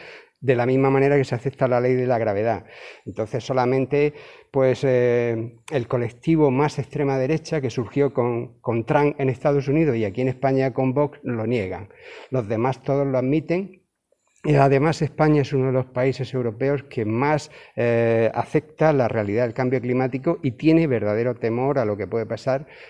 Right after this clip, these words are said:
porque las consecuencias, como vamos a ver esta tarde, son bastante graves. Pero no es una cuestión de fe, es una cuestión de ciencia. La ciencia se basa en hechos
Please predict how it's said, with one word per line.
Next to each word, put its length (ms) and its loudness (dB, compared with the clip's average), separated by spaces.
porque 200 -2
las 120 0
consecuencias, 580 -6
como 220 -4
vamos 340 -4
a 60 -4
ver 100 -2
esta 240 -10
tarde, 260 -4
son 320 -6
bastante 460 -6
graves. 360 -12
Pero 200 0
no 100 4
es 160 -2
una 160 0
cuestión 500 -2
de 120 -4
fe, 260 -6
es 180 -4
una 160 0
cuestión 300 2
de 100 0
ciencia. 320 -4
La 120 -2
ciencia 360 -2
se 200 -8
basa 460 0
en 200 -2
hechos 420 -2